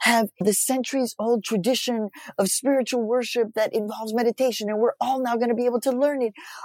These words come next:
Oh my God, this is gonna be so cool. And another headline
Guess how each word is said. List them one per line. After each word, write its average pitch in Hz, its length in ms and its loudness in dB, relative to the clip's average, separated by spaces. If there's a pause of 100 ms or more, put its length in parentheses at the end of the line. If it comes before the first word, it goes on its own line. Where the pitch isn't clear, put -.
(120)
Oh 277 80 4
my 277 120 0
God, 247 200 0
this 247 140 2
is 240 100 -4
gonna 254 160 2
be 233 120 0
so 269 440 -2
cool. 262 360 -2 (380)
And 151 120 2
another 147 320 2
headline 127 460 -2